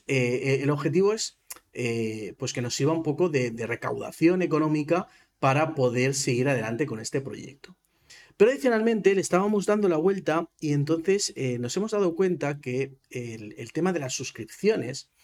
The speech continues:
que es algo que los que nos veis la emisión a través de, de Twitch, eh, pues sabéis que os podéis suscribir a nuestro canal. En primer lugar, eh,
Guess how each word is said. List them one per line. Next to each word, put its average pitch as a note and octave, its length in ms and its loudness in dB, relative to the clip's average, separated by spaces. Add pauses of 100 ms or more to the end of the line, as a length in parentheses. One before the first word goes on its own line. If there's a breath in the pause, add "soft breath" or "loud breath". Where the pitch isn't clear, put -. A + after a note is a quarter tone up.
(320 loud breath)
que A#2+ 180 -4
es A#2+ 120 -2
algo C3+ 280 0
que C3 160 -4
los C3+ 220 -2
que B2 100 -6
nos A2+ 240 -4
veis D3 480 0
la A2 200 -8
emisión B2+ 520 -2
a A2 100 -8
través A#2+ 320 -6
de, A2 240 -8
de G2+ 160 -14
Twitch, - 420 0 (380 loud breath)
eh, G#2+ 840 -2
pues G#2 200 -10
sabéis A2+ 280 -6
que A#2+ 80 -4
os - 100 -6
podéis A#2 220 -4
suscribir B2 380 -4
a B2 40 -4
nuestro B2 260 -8
canal. A#2+ 380 -8 (1300 soft breath)
En C#3+ 200 2
primer E3+ 280 0
lugar, F#3+ 360 2 (400 loud breath)
eh, D3 640 2